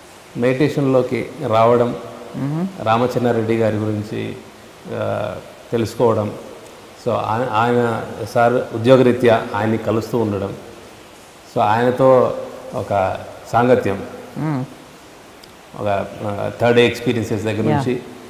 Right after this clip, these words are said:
Speaker 1: ఇవన్నీ తెలుసుకుంటూ ఉండడం,
Speaker 2: మ్మ్.
Speaker 1: తర్వాత నెక్స్ట్ సదానంద యోగి గారి గురించి
Speaker 2: యా.
Speaker 1: తెలుసుకొని, వీళ్ళు, ఆ, పత్రి సార్, రామచంద్రారెడ్డి గారు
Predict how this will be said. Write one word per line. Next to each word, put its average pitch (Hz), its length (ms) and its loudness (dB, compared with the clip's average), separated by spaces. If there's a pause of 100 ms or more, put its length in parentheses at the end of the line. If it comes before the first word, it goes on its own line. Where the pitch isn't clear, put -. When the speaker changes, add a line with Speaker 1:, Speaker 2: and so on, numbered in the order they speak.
(160)
Speaker 1:
ఇవన్నీ 110 220 -2
తెలుసుకుంటూ 104 520 -4
ఉండడం, 107 440 -6 (200)
Speaker 2:
మ్మ్. 131 220 -4 (260)
Speaker 1:
తర్వాత 120 340 2
నెక్స్ట్ 117 520 0 (120)
సదానంద 113 340 0
యోగి 107 200 0
గారి 101 260 -2
గురించి 104 440 -8 (440)
Speaker 2:
యా. 113 100 -6 (220)
Speaker 1:
తెలుసుకొని, 135 460 2 (120)
వీళ్ళు, 107 400 -4 (400)
ఆ, 101 420 -4 (1300)
పత్రి 127 240 2
సార్, 139 280 6 (540)
రామచంద్రారెడ్డి 123 680 4
గారు 123 260 6